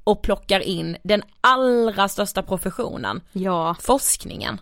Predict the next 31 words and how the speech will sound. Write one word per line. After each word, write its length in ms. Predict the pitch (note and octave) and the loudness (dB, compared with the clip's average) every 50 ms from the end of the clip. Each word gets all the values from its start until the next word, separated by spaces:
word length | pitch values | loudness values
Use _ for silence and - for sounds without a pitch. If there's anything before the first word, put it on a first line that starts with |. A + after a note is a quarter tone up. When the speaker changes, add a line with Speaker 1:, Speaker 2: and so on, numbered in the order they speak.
| - - | -6 0
Speaker 2:
Vi 100 | - C3 | 2 4
Speaker 1:
Vad 60 | A3 | 4
Speaker 2:
måste 240 | A#3 C#4 - - D#4 | 4 4 2 2 0
Speaker 1:
säger 180 | C#4+ A#3+ F#3+ E3 | 0 0 0 0
Speaker 2:
ju 60 | D#3+ | 0
Speaker 1:
du? 60 | - F#3+ | 2 2
Speaker 2:
ha 100 | B3+ C4+ | 2 4
med 260 | E4 F#4 C#4 A3 A3 | 4 4 2 2 2
den, 200 | G3 F3+ - F#3+ | 0 0 -2 -2
säger 220 | - F#3+ F3+ - E3+ | -4 -4 -2 -2 0
Speaker 1:
Nej, 80 | F3+ | 0
Speaker 2:
den. 180 | A3 G#3+ - - | 0 0 -2 -4
Speaker 1:
men 80 | - F3 | -2 -2
jag 120 | F3 D#3+ | 0 0
är 40 | E3 | 2
s-, 160 | F3+ - - - | 0 -2 -2 -2
jag 240 | - D3+ B2+ D3+ E3+ | -2 -2 -2 0 0
längtar 220 | F#3+ A3+ G#3+ G3 | -2 -2 -2 -4
så 100 | E3+ F3 | -6 -6
mycket. 160 | F3+ F3 - | -6 -2 0
Speaker 2:
Det 80 | G#3+ A3+ | 2 2
blir 120 | G#3+ B3 | 4 4
ju 100 | B3+ B3+ | 4 4
också 220 | B3+ C4 - - A3+ | 4 4 2 -2 -4
sista 460 | - - A#3 A3+ - - - G#3 G3 | -2 -2 -2 -2 -4 -2 -2 0 0
delen 540 | F#3+ G3+ F#3 D3+ A2 B2 E3 D#3 F3 F3 - - | 0 0 0 0 0 0 0 0 0 0 0 0
av 380 | F#3 F#3 F3 D#3+ E3+ E3+ E3 - - - | 0 2 2 2 0 -2 -4 -8 -10 -4
den 160 | - F3+ E3+ | -2 -2 0
här 280 | E3+ F#3+ F3 D#3 D#3+ F3 - - - | 2 2 2 0 0 -2 -6 -12 -4
drogserien. 800 | - F#3+ F#3+ F3+ F#3 - - - A#2+ - D#3+ D3+ C3+ F3+ A#3+ - - - - - | 0 2 2 2 2 -2 -6 -6 -6 -4 -2 -2 -2 -2 -2 -6 -10 -16 -12 -6
Speaker 1:
Ja, 260 | - - F3 F3+ | -4 -2 -2 -2